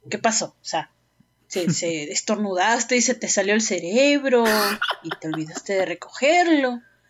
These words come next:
Speaker 1: ¿No? Se te quedó en el Zara, ¿no? Se, se le quedó en el Zara, se quedó en el Zara.
Speaker 2: En el, en
Speaker 1: No, lo
Speaker 2: el, en el
Speaker 1: intercambió por
Speaker 2: H y M.
Speaker 1: una cartera, algo, ¿no?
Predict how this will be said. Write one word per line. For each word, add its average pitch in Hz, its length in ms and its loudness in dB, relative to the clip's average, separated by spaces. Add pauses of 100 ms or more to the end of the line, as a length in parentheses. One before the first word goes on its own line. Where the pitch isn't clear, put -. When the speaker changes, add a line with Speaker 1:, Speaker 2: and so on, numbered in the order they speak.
(720)
Speaker 1:
¿No? 214 280 -4
Se 320 140 0
te 208 180 -4
quedó 202 180 -2
en 247 80 2
el 233 100 4
Zara, 233 360 2
¿no? 226 280 -4
Se, 240 280 0
se 254 120 2
le 254 140 2
quedó 320 160 4
en 311 80 2
el 226 100 2
Zara, 202 540 -2
se 196 160 -4
quedó 208 180 2
en 185 120 -2
el 156 80 -16
Zara. - 200 -18 (140)
Speaker 2:
En 165 160 -2
el, 165 160 0 (300)
en 160 160 0
Speaker 1:
No, 160 60 2
lo 240 60 6
Speaker 2:
el, 233 100 6
en - 0 -
el 226 80 6
Speaker 1:
intercambió 220 640 4
por 247 140 4
Speaker 2:
H - 20 4
y - 0 -
M. 247 40 2
Speaker 1:
una 254 220 2
cartera, 226 680 2
algo, 226 300 2
¿no? 208 240 -6